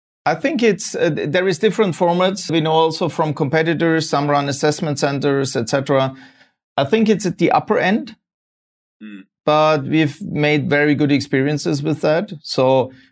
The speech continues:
Speaker 1: I mean, the first one, the, is just an, a motivational interview, and is it the right person? That's done by a, a chief H R. And then the four interviews are done by different colleagues. And the last one usually by,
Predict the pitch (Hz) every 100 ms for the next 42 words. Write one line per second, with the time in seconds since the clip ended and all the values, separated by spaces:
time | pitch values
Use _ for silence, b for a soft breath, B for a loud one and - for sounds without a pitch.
0 | - 147 139 - 160 156 151 151 139 139
1 | 131 127 131 - - 143 - 135 131 127
2 | 113 b b 139 147 147 147 151 175 180
3 | 170 - 180 175 160 170 175 160 147 139
4 | 147 - 131 131 127 151 170 - 208 143
5 | 120 131 127 127 123 123 - 123 123 117
6 | 110 120 120 110 - 156 151 - 127 -
7 | 127 165 214 B B B _ - 139 131
8 | 151 170 175 170 165 165 156 156 147 143
9 | 147 127 135 135 120 - 131 120 127 135
10 | 190 - - _ _ _ _ _ _ -
11 | 135 120 135 143 147 151 147 147 147 147
12 | 139 - 123 123 120 120 120